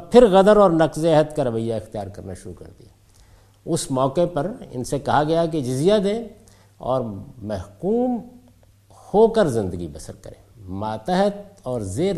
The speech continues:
دست ہو کر زندگی بسر کریں، برابر کے شہری کی حیثیت سے نہیں، محکوم اور زیر دست، وہم صاغرون، اور جزیہ ادا کریں، یہ ان کو کہا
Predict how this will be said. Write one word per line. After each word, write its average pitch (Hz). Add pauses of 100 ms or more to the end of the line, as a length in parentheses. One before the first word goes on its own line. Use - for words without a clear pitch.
(140)
دست -
ہو 127
کر 104
زندگی 87
بسر 87
کریں، 98
برابر 117
کے 170
شہری 147
کی 180
حیثیت 113
سے -
نہیں، 214 (680)
محکوم 156 (140)
اور 120
زیر 101 (100)
دست، -
وہم 170
صاغرون، 101 (600)
اور 104 (120)
جزیہ 175
ادا 82
کریں، - (840)
یہ 151
ان 151
کو 156
کہا 85